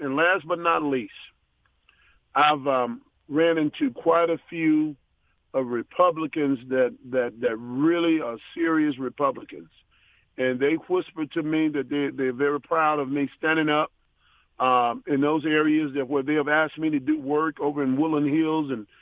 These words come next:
and Fondren and out in Clinton. Uh, I've, you know,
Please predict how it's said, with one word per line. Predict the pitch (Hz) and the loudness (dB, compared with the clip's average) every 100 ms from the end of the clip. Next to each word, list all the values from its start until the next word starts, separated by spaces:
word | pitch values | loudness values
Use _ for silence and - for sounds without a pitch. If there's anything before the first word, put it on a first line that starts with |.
| _ _ | _ _
and | 123 113 | -8 -2
Fondren | 165 165 160 160 156 | 0 2 0 -2 0
and | 131 | 0
out | 135 147 | 2 2
in | 143 | 0
Clinton. | 123 - 170 165 165 165 - _ _ _ _ | -6 -4 -2 -2 -4 -12 -20 _ _ _ _
Uh, | 131 123 | -4 -2
I've, | 127 147 131 - | 0 -2 -2 -12
you | 156 143 | -2 -2
know, | 120 | -2